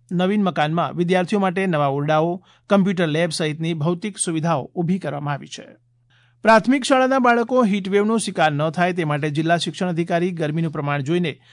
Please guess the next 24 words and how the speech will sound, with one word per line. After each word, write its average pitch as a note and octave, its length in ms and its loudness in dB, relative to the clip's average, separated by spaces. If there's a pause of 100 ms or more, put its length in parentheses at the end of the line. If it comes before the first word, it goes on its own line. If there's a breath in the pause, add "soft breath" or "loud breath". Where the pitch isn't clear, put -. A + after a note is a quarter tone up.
(140)
શાળાના G3+ 440 4
સમયમાં D3+ 420 -4
ફેરફાર D#3 460 -4
કરી C#3+ 180 -6
શકશે. - 440 -14 (680 soft breath)
પ્રાથમિક F#3+ 360 2
વિભાગની F3 380 2
શાળાઓ E3 320 4
માટેની E3 340 -2
માર્ગદર્શિકા D3+ 600 -2
જાહેર C#3+ 260 -2
કરતા D#3 320 -2
શિક્ષણ D#3+ 360 -6
રાજ્યમંત્રી C#3+ 540 -4
પ્રફુલ E3 380 -4
પાનસેરિયાએ D3+ 540 -2
જણાવ્યું C3 300 -4
છે C#3+ 300 -6 (420 soft breath)
કે G3+ 80 2
રાજ્યના G#3+ 360 6
તમામ F#3 340 2
જિલ્લાઓના E3+ 460 2
શિક્ષણ E3+ 300 -6
અધિકારીએ D3+ 640 -2